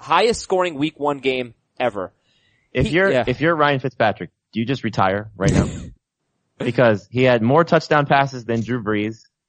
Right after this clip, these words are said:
Speaker 2: And you ready for this? More rushing yards than Alvin Kamara.
Speaker 1: Oh my gosh. Twelve carries. Twelve carries for Ryan Fitzpatrick and thirty-six yards and a touchdown.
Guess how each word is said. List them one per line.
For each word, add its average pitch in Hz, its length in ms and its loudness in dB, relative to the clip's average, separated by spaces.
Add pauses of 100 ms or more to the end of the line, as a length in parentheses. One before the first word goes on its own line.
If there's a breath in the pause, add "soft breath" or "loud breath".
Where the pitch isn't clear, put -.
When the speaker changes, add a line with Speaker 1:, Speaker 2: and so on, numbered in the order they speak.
(140)
Speaker 2:
And 95 140 -4
you 104 40 0
ready 117 140 2
for 120 100 -4
this? 160 300 -2 (580)
More 123 240 4
rushing 143 380 2
yards 120 320 2
than 139 160 0
Alvin 160 300 2
Kamara. 175 420 4
Speaker 1:
Oh 156 100 4
my 131 120 0
gosh. 123 500 -2
Twelve 151 300 0
carries. 135 420 -2
Twelve 233 220 -4
carries 240 480 -2
for 139 80 -4
Ryan 135 220 -2
Fitzpatrick 151 540 -6
and 127 80 -18
thirty-six 139 440 -8
yards 131 240 -2
and 104 60 -8
a - 20 -16
touchdown. 58 460 -10